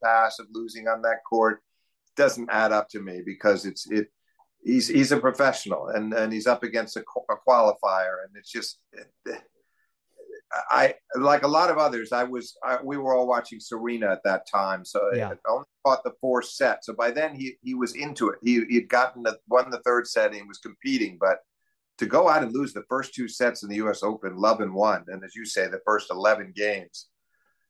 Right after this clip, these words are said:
Speaker 1: it, it just, it, it's, it does not, it, it tells you that something was terribly wrong in, in his going out onto the court for that match in his mind. I, I don't,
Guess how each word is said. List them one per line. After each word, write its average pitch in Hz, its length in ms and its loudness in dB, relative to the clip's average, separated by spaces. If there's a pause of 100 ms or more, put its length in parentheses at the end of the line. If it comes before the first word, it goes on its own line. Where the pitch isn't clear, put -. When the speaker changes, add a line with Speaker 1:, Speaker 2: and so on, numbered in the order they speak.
(140)
Speaker 1:
it, 101 280 4
it 98 100 0
just, - 340 0 (100)
it, - 240 -10
it's, - 240 -6
it 107 220 0
does 110 220 0
not, 113 400 4 (1400)
it, 110 240 -4
it 120 160 4
tells 160 360 6
you 131 140 4
that 110 160 2
something 120 480 -2
was 101 240 -8
terribly 127 540 2
wrong 101 440 2 (140)
in, 95 220 -12
in 104 220 -6
his 104 240 0 (340)
going 113 320 2 (120)
out 123 200 4 (100)
onto 113 200 -2
the 104 80 -8
court 107 320 -2
for 104 100 -4
that 101 260 -2
match 98 360 -4
in 107 180 -6
his 98 240 -4
mind. 90 400 0 (160)
I, 92 220 0
I 120 40 4
don't, - 180 4